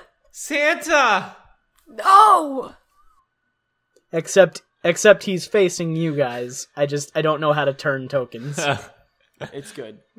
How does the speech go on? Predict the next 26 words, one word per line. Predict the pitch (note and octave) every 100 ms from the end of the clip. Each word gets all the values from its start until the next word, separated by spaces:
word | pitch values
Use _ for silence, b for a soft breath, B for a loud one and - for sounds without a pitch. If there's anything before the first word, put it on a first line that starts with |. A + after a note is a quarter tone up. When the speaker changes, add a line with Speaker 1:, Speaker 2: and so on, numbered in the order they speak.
| -
Speaker 4:
You're | C#3+
good. | C3+ B2 A2
Speaker 1:
You're |
fine. | A2 E2+ D#2+ - _ _ _ _ _ _ _ _ _ _ _ - - _ _ _ _ _ _ _ _ _ _ _ -
Speaker 3:
I | D#3
would | F3+ F#3
like | F3 F3+ F3
everyone | F3+ G3 F3 D3 D3 D#3 _ _ _ _ _ _ _ _
to | F#3+
roll | F#3 F3+
initiative. | F3+ D3 C3+ B2 _ _ _ _ _ _ _ _ _ _ _ _ _ _ _ _ _ _ _
Speaker 4:
Don't | G2 A#2
mess | B2+ B2+
it | C3+
up, | A2+ - -
Fisk. | A2+ - _ _ _ _ _ _
You | _ G#2
almost | C3+ C#3 C3+
messed | C3+ C3+
it | C#3
up, | C3 - -
Fisk. | A2 - - _ _ _ _ _ _ _
Speaker 1:
I | C#3
got | D3 G2
a | F2+
thirteen. | - C3 B2+ - D#3 C3 F2